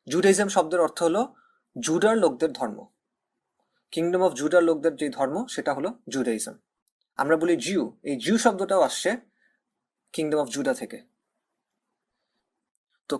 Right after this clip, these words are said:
kingdom of সামারিয়া দখল হয়ে গেল, কিন্তু kingdom of জুডা টিকে থাকলো। কিন্তু এরপর আরেকটা আগ্রাসন ঘটলো। এই আগ্রাসনটা আসলো ব্যাবিলনিয়ানদের কাছ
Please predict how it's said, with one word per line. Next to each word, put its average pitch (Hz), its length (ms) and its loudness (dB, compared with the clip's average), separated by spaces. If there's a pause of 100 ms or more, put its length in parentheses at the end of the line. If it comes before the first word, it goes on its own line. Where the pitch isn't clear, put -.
kingdom 226 260 8
of 247 100 4
সামারিয়া 170 440 6
দখল 135 280 4
হয়ে 131 160 2
গেল, 113 220 0
কিন্তু 175 260 -6
kingdom 214 400 -2
of 170 60 -4
জুডা 185 380 2 (440)
টিকে 196 180 4
থাকলো। - 300 -4 (380)
কিন্তু 233 260 0 (720)
এরপর 208 340 4 (480)
আরেকটা 165 520 4 (500)
আগ্রাসন 139 460 2
ঘটলো। - 380 -6 (800)
এই 190 160 8
আগ্রাসনটা 196 500 6
আসলো 143 320 6 (840)
ব্যাবিলনিয়ানদের 160 880 8
কাছ 123 160 2